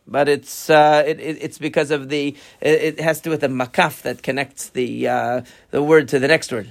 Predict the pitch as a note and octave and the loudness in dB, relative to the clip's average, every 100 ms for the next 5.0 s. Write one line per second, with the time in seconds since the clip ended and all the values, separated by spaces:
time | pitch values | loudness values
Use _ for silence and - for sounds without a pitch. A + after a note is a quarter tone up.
0 | - B2 C3 - B2 - C#3 F#2 - _ | -12 -8 -8 -6 -4 0 0 -2 -14 _
1 | _ _ _ _ _ - - - - - | _ _ _ _ _ -12 -12 -12 -16 -8
2 | B2 C3+ C#3 A#2+ - _ - D3+ D3 C#3+ | -4 -4 -6 -10 -18 _ -4 -2 -2 -2
3 | C#3 - - - - - - _ _ D3 | -4 -8 -12 -14 -20 -20 -20 _ _ 2
4 | D3 D3+ D3+ - F3 A3+ A3+ D#3+ C3 | 4 4 0 -2 4 4 4 2 0